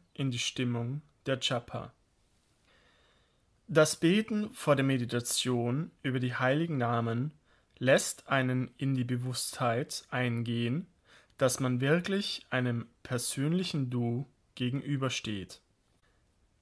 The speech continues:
Es ist nicht einfach ein Sprechen mit mir selber, sondern Dialog. Das persönliche Gebet vor der Japa generiert erst die Stimmung,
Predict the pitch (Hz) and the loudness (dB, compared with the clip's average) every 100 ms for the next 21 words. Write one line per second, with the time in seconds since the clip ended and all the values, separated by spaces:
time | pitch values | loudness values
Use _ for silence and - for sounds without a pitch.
0 | _ 160 160 180 - 196 - - 135 131 | _ 0 2 0 2 2 2 0 2 2
1 | 123 127 - 135 127 - - 123 117 - | 2 -4 -4 -4 -2 -4 0 0 0 -2
2 | 131 175 - _ - 135 127 139 123 - | -4 -4 -8 _ -6 -4 -4 -2 -2 0
3 | 113 107 117 127 170 - _ _ _ _ | 0 0 2 2 0 -4 _ _ _ _
4 | - - 139 123 117 117 120 160 175 _ | -8 0 2 2 2 0 2 -2 -6 _
5 | _ 139 127 127 143 120 - - - _ | _ 0 2 4 2 0 -4 -14 -20 _
6 | _ _ _ _ - _ - 165 - 190 | _ _ _ _ -20 _ 6 6 6 4
7 | - 226 233 214 151 131 123 123 131 139 | 6 4 4 2 0 0 2 2 2 0
8 | - - - 135 123 - 123 113 127 123 | -6 -10 -4 -2 0 0 -2 -2 0 0
9 | 175 - _ _ _ 143 135 135 143 170 | 0 -6 _ _ _ 0 2 2 2 2
10 | 190 127 127 117 - - - - 127 - | 0 0 2 2 0 -6 -8 -4 -4 0
11 | 135 123 120 143 | 0 2 0 0